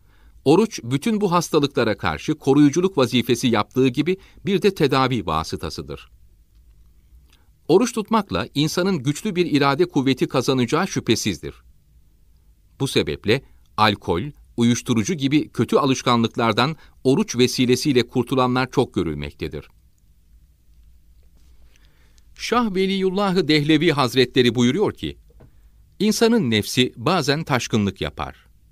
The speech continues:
Onun için de insanın bazı çarelere başvurması gerekir. Oruç bu hususta en güzel çaredir. İnsan şehvetini oruç tutmak suretiyle kırar.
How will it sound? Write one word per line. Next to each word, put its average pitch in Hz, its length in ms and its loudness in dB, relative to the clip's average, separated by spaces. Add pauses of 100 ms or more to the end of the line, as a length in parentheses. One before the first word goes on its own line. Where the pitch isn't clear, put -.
(420)
Onun 202 200 0
için 92 320 -4
de 90 160 -4 (280)
insanın 208 640 0
bazı 165 340 -2
çarelere 101 560 -2
başvurması 82 560 -6
gerekir. 73 540 -10 (1000)
Oruç 107 360 0 (260)
bu 165 160 0
hususta 127 420 0
en 175 260 0
güzel 120 340 0
çaredir. 82 520 -4 (1200)
İnsan 135 500 0
şehvetini 131 640 2 (280)
oruç 160 400 2
tutmak 117 400 -2
suretiyle 101 600 -2
kırar. 71 300 -10